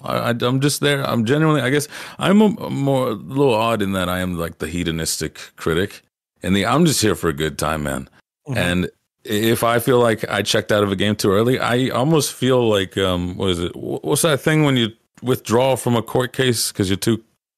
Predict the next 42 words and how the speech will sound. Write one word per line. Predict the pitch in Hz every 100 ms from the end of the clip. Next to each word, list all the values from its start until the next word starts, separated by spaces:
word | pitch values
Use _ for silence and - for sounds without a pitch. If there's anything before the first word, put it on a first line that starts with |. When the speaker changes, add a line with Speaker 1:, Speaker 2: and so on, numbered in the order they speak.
| _ _ _ _ _ _ _ -
Speaker 1:
is | 85
that | 90
what, | 87
recuse | - 98 - 139 160
Speaker 2:
Abstain? | 156
Speaker 1:
yourself | 156 180 170 165
or | 165
something | 170 165
like | 170 165
that? | 175 151
Speaker 2:
Recuse? | 151 135 98 139
Yeah, | 117
from | 123
the | 120
Speaker 1:
Abstain. |
Speaker 2:
jury? | 120 135 156 - - _ - -
Speaker 1:
Yeah, | 190
I'll | 135 139
recuse | 143
Speaker 2:
If | 139
you | 208 170
say | 127
Speaker 1:
myself | 110 -
Speaker 2:
something | 104
Speaker 1:
from | 120 117
the | 104 131
Speaker 2:
racist, | -
you | 110
could | -
just, | 107 104 -
Speaker 1:
Oh, | 123 113 95
Speaker 2:
uh, | - - 113
Speaker 1:
<laughs> | - - 180 -
I |
lo-, | - 98
I | 190
love | - - 90 -
jury | 95 92
duty. | 90 92 92 - - - -
But | -
yeah, | 175 160 110
like, | 117 117 113 -